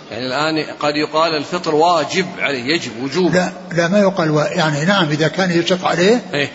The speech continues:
Speaker 2: وأن يلحق بضرر، نعم، يجب عليه.
Speaker 1: طيب، ألا يستفاد أن الإفطار حتى لو، ثم قال أنه فعل ذلك، آه، بعد، بعد العصر، يعني
Speaker 2: إيه،
Speaker 1: الإنسان
Speaker 2: يعني ف-
Speaker 1: يفطر ولو كان ما بقي المغرب.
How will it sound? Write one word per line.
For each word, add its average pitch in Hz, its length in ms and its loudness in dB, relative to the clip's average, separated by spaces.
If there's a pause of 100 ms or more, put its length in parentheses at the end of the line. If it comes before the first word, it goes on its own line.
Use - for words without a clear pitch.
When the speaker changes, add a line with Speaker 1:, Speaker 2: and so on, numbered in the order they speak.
(120)
Speaker 2:
وأن 170 160 4
يلحق 180 340 2
بضرر، 185 420 2
نعم، 214 240 2
يجب 208 240 2
عليه. 151 220 0 (3500)
Speaker 1:
طيب، 156 320 0
ألا 151 360 -2
يستفاد 165 540 0
أن 160 180 0
الإفطار 151 440 0
حتى 160 300 -2
لو، 147 180 -4
ثم 151 200 -2
قال 160 260 0
أنه 151 300 -2 (240)
فعل 160 240 0
ذلك، 175 560 0 (1080)
آه، 135 380 -2 (200)
بعد، 165 520 0 (120)
بعد 165 220 0
العصر، 156 360 -2 (1080)
يعني - 120 -4
Speaker 2:
إيه، 220 140 4
Speaker 1:
الإنسان 160 400 0
Speaker 2:
يعني 180 120 2
ف- 185 40 -10
Speaker 1:
يفطر 185 240 -2
ولو 185 280 0
كان 185 220 -2
ما 180 120 0
بقي 175 220 -4
المغرب. 175 360 -2